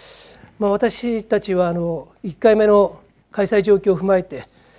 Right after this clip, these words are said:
まあ、いろんな声を踏まえてですね、えー、内容の見直しを行ってまいりました。まあ、その結果としてですね、え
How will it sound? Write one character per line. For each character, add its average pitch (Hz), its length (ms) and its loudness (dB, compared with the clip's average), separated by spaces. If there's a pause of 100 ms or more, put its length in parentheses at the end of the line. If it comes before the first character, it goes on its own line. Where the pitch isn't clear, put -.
(200)
ま 202 80 -2
あ、 - 20 2
い 190 40 2
ろ 208 100 4
ん 208 40 2
な 202 80 2
声 208 240 4
を 185 100 4
踏 190 120 -8
ま 196 100 4
え 190 60 0
て 190 80 -12
で 147 120 -14
す - 120 -16
ね、 156 240 -12 (240)
え 156 600 -10
ー、 196 120 -14 (1080)
内 220 260 2
容 208 140 6
の 190 80 2
見 180 80 0
直 208 200 4
し 208 140 -4
を 214 180 4
行 202 120 -4
っ 180 140 -2
て - 120 -8
ま 170 100 -2
い 160 40 -4
り 151 60 -8
ま 143 100 -8
し - 80 -12
た。 - 160 -20 (760)
ま 190 60 -6
あ、 - 20 -10
そ 220 140 -4
の 220 80 0
結 240 220 -2
果 226 140 0
と 226 100 -4
し - 80 -8
て 214 100 -4
で 135 140 -10
す - 80 -18
ね、 170 260 -6 (880)
え 160 360 -18